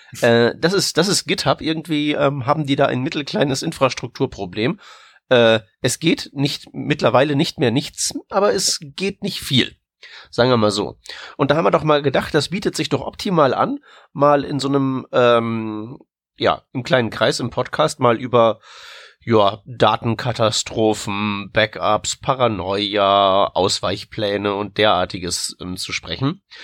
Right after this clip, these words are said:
Und ich glaub, die beste, ähm, der beste Einstieg daran ist ja eigentlich, welche Art von I-T-zusammenhängender Katastrophe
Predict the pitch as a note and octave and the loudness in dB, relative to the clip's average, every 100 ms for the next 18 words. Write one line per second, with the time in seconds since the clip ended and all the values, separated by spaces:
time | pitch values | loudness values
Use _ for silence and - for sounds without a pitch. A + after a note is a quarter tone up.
0 | - - - - B2 D3+ D3+ C#3 B2 C3 | -18 -20 -14 -4 -2 0 0 0 0 0
1 | F#3 F#3 F3+ - C#3+ C#3 C#3+ C3+ C3 - | 0 0 0 2 2 2 -2 -4 -6 -10
2 | - A#2+ B2 D3+ B2+ G#2 - E3 E3+ D#3 | -14 -6 -2 0 0 0 -2 -2 0 2
3 | D#3 - - A2+ C#3 D3 C#3 C3+ - _ | 2 0 0 2 2 0 -4 -6 -14 _
4 | _ F2+ A#2+ D3 - D#3 - A#2+ D#3+ F#3 | _ -2 0 0 0 -4 0 2 2 0
5 | - C#3 C#3 C#3 - _ _ _ A#2+ A2+ | -4 -2 0 -2 -6 _ _ _ 0 0
6 | - D#3+ F3+ F3 - _ - C3+ A#2+ C#3+ | -4 -6 -6 -8 -12 _ -6 -2 2 2
7 | C#3 C3 B2+ A#2 A2+ C3+ B2 F#2+ - C3 | 2 2 0 0 -2 -4 -4 -6 -2 -2
8 | F#3 D3 D#4 | 0 0 -2